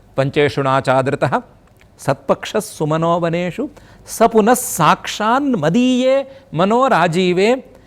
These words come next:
భ్రమరాధిపో విహరతాం శ్రీశైలవాసి విభుః అని అంటున్నారు. సాక్షాత్తుగా తన రూపంతోనే, తన యొక్క భ్రమర రూపంతోనే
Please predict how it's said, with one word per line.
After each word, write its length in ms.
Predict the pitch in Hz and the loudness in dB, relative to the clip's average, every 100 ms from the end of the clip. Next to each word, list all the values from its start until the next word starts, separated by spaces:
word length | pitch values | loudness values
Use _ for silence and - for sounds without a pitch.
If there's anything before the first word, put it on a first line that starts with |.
| - - | -16 -6
భ్రమరాధిపో 760 | 98 175 202 196 165 165 151 175 226 _ _ | 0 2 4 2 2 0 -2 -6 -8 _ _
విహరతాం 540 | 123 135 127 - 123 220 - - - | -4 -2 -4 -4 -4 -4 -8 -18 -16
శ్రీశైలవాసి 960 | - 143 180 202 214 226 170 123 - 135 254 - - | -4 -2 2 2 2 2 0 -2 -2 -2 -2 -8 -2
విభుః 340 | 110 95 87 131 135 85 - 110 - - - - | 0 0 0 0 0 -4 -8 -14 -18 -20 -14 -4
అని 140 | 135 | -2
అంటున్నారు. 460 | 117 117 113 120 147 208 - - - | 0 -2 0 2 0 -2 -8 -20 -4
సాక్షాత్తుగా 760 | 139 180 - 208 208 - 190 151 - - - - | 0 0 0 0 0 0 0 0 -6 -20 -16 -2
తన 180 | 160 214 | 2 4
రూపంతోనే, 720 | 247 214 220 247 - 175 139 135 - - - | 4 2 2 0 2 0 0 -2 -6 -16 -2
తన 160 | 160 233 | 0 2
యొక్క 320 | 240 240 214 147 | 2 2 0 0
భ్రమర 360 | 120 170 254 254 | 0 2 4 4
రూపంతోనే 640 | 254 247 214 180 151 | 2 2 0 0 0